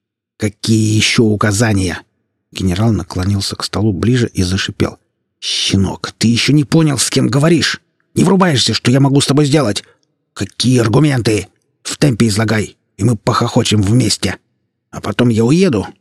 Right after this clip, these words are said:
а ты застрелишься". "Ну, вряд ли я застрелюсь. Панически боюсь, знаете ли, огнестрельного оружия",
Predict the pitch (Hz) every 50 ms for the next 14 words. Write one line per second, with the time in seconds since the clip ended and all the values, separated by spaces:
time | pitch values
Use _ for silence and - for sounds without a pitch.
0 | _ - - 101 - - 196 151 123 104 - - 110 110 98 90 82 80 - -
1 | - - - _ _ _ _ _ _ _ _ _ _ _ _ _ _ _ _ _
2 | _ _ _ _ _ - 95 104 110 113 113 110 107 104 101 92 - 92 95 104
3 | 104 104 98 - 87 85 80 78 76 80 80 - - - 87 85 82 76 82 82
4 | - - - - - - _ _ _ _ _ _ - 101 110 120 160 185 170 -
5 | - - - - 156 143 135 143 156 170 160 131 107 117 139 143 135 123 - 131
6 | 127 127 - 123 110 107 113 110 - - - 98 113 113 107 92 85 80 76 -
7 | 87 92 92 - - 104 - -